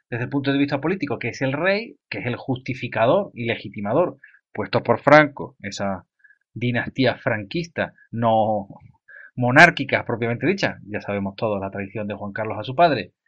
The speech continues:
que, que, bueno, que tiene como tope, eh, de, de las ambiciones políticas a todos los partidos políticos, pero tenemos, pero tenemos la misma estructura, independiente completamente de la sociedad civil,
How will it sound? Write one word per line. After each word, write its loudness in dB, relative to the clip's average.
que, 0
que, -6
bueno, -10
que -14
tiene -6
como -4
tope, 0
eh, -2
de, -2
de -2
las 4
ambiciones 0
políticas -2
a -2
todos -2
los -2
partidos -2
políticos, -8
pero -14
tenemos, -8
pero -14
tenemos -8
la 0
misma -6
estructura, -6
independiente -4
completamente -4
de 0
la -2
sociedad -4
civil, -6